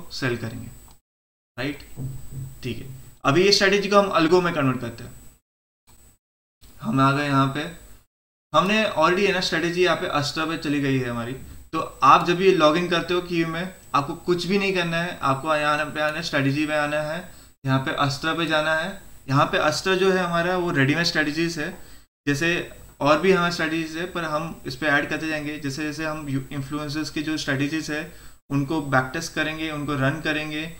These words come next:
आपके लिए, आपको यहाँ पे अस्tra पे और भी strategies मिलती जाएंगी। तो ये strategies आप अपने financial advisor से पूछ के इसको run कर सकते हो।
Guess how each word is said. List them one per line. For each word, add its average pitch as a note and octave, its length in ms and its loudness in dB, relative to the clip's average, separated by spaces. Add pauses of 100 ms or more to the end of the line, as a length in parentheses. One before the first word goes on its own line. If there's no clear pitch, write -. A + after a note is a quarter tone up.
(140)
आपके C3+ 280 -2
लिए, D3 300 -2 (360)
आपको C3+ 220 -2
यहाँ C#3+ 180 -2
पे D3 120 -4
अस्tra D3 320 -2
पे D#3 100 -6
और D3 200 2
भी D#3 100 0
strategies D3 420 -2
मिलती C#3+ 200 -2
जाएंगी। C3+ 300 -2 (560)
तो D#3 60 2
ये E3 120 4
strategies F3 560 2
आप D3+ 300 0 (580)
अपने D#3+ 240 -2
financial D#3 560 0
advisor D3 400 2
से E3 220 -2 (440)
पूछ D3+ 200 0
के F3+ 140 2
इसको E3 260 -2
run C#3+ 200 0
कर D#3 140 -2
सकते D3+ 280 -6
हो। D#3+ 300 -4